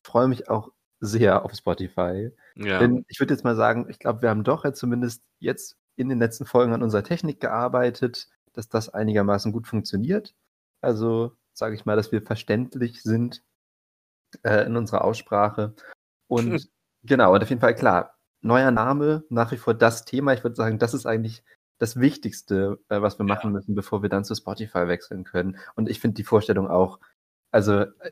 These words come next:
Speaker 1: ich find sie einfach toll, aber ich kann mir auch nicht vorstellen, dass wir dann bei Spotify sind. Äh, genau, und von daher w-, würd ich's auch schön finden. Also, vielleicht ja sogar schon vorher, weiß nicht, ob man's
Speaker 2: Ja.
Speaker 1: schafft, aber sonst, also spätestens zur zehnten Folge, sich das
Speaker 2: Genau,
Speaker 1: auch so als
Speaker 2: spätestens.
Speaker 1: Ziel zu setzen,
Speaker 2: Ja.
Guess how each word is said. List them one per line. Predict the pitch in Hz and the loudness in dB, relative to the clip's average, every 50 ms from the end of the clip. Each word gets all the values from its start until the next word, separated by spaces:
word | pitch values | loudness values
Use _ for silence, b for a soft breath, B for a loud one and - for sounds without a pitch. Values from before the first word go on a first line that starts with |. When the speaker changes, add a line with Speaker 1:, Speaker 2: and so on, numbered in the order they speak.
| - _ | -4 _
Speaker 1:
ich | - 160 - | -2 0 0
find | - 127 - | 0 0 2
sie | 143 | 2
einfach | 131 110 123 113 - | 2 2 2 -2 0
toll, | - - 131 147 147 - | 4 6 8 8 8 6
aber | - 104 110 | 4 2 2
ich | 110 110 - | 0 0 -4
kann | - 135 117 | -6 -2 0
mir | 117 113 - | 0 0 0
auch | - - | -2 -4
nicht | 113 107 - | -6 -4 0
vorstellen, | - 113 110 - 113 104 | 0 0 2 2 2 2
dass | 107 98 - - | 2 2 2 0
wir | 107 | 0
dann | 107 104 104 92 - - | 0 0 -2 -4 -6 -6
bei | - 98 | -6 -6
Spotify | - - - 104 104 - 101 - - 95 95 95 | -6 -4 -6 -6 -6 -6 -4 0 2 2 2 2
sind. | 95 95 95 107 113 - B B B - _ _ _ _ _ - | 0 -2 -2 -4 -6 -12 B B B -20 _ _ _ _ _ -4
Äh, | 98 95 92 90 92 101 | -2 -2 -2 -2 -4 -2
genau, | - 120 113 104 | 0 4 4 4
und | 104 - | 4 4
von | - 117 | 6 6
daher | 117 120 127 117 113 107 - - | 6 8 8 6 6 4 0 -4
w-, | - - 120 | -4 -2 0
würd | 117 123 123 | 0 0 0
ich's | 117 - | 0 0
auch | - 104 104 | -2 -2 -2
schön | - - 123 120 113 | 0 0 0 0 0
finden. | - 104 98 - 95 | -2 -4 0 2 4
Also, | 98 98 104 107 B B B B B _ | 4 4 4 2 B B B B B _
vielleicht | - - 110 113 139 139 - | -2 2 4 4 4 2 0
ja | 139 | -2
sogar | 120 131 120 117 110 | -2 0 0 0 0
schon | 117 - 107 92 | -2 -2 -6 -8
vorher, | - - 135 151 170 160 170 160 156 156 151 - | -4 -2 0 0 0 0 -2 -2 -2 -4 -2 0
weiß | 110 120 120 - | 0 0 0 0
nicht, | - - | 0 2
ob | 370 - | 2 2
man's | 139 | 2
Speaker 2:
Ja. | 107 - - | 2 0 -2
Speaker 1:
schafft, | 120 - - | -6 -4 0
aber | 107 104 113 110 | 4 6 6 6
sonst, | 107 113 120 117 - - | 6 4 2 0 -4 -4
also | - - 107 98 107 - - _ | -4 -4 -2 -2 -4 -4 -6 _
spätestens | - - - 123 143 135 - 127 - | -8 -4 -2 0 0 -2 -4 -6 -6
zur | - 117 104 | -6 -8 -6
zehnten | - - 113 113 120 110 117 | -4 -2 -2 -2 -2 -4 -2
Folge, | - 110 107 107 110 107 | 0 2 2 2 2 0
sich | 101 - - | -2 -2 -4
das | 104 - - | -6 -4 -6
Speaker 2:
Genau, | |
Speaker 1:
auch | - - | -8 -6
so | - - 90 | -2 -2 -2
als | - | -2
Speaker 2:
spätestens. | 85 85 - | -2 -4 -8
Speaker 1:
Ziel | - - 139 185 | -4 -2 -2 -2
zu | 185 - - 131 | 0 -2 -4 -2
setzen, | - 120 117 113 - - 113 110 107 107 - | 0 0 0 -2 -4 -6 -6 -4 -4 -6 -8
Speaker 2:
Ja. | 90 82 | -12 -20